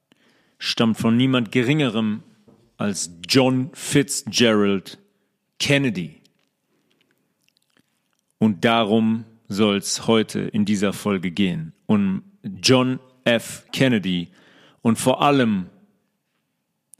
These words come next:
um den zweiundzwanzigsten elften neunzehnhundertdreiundsechzig in Dallas, Texas und das Attentat auf J F K.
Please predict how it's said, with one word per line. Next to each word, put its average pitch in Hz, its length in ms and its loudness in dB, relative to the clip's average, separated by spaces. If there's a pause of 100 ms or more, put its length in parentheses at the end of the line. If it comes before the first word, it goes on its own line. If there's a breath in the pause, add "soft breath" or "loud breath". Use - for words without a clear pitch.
um 107 140 2
den 110 160 2
zweiundzwanzigsten 131 1000 0
elften 123 400 2
neunzehnhundertdreiundsechzig 110 1900 0 (960)
in 90 200 -4
Dallas, 95 580 -2 (380)
Texas - 600 -6
und 107 240 -4
das - 340 -4
Attentat 101 800 -4 (720 soft breath)
auf 95 320 -2 (140)
J 95 440 0 (200)
F - 500 -4 (840)
K. 98 420 0